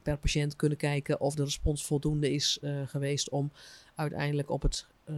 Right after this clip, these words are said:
regime wat beoogd is een, eh, complete remissie te bereiken. Dus ook daar wordt hard, hard, hard gezocht en, ehm,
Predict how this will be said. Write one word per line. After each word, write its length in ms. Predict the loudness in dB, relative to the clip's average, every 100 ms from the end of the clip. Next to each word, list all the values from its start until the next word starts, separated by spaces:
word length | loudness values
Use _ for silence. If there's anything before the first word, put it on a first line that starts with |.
| -2
regime 340 | 0 2 4 2
wat 280 | 0 -4 -4
beoogd 380 | 0 4 4 2
is 200 | -2 -2
een, 200 | -2 -2
eh, 80 | -4
complete 380 | -4 -2 -2 -2
remissie 320 | -2 -2 -4
te 100 | -4
bereiken. 440 | -4 -6 -8 -10 -12 -14 -18 -18 -8
Dus 120 | -2
ook 140 | 0 2
daar 180 | 2 2
wordt 160 | 0
hard, 260 | 0 -4 -2
hard, 280 | 4 4 4
hard 260 | -4 -6 -2
gezocht 460 | 2 2 0 -6
en, 220 | -4 -4
ehm, 220 | -4 -4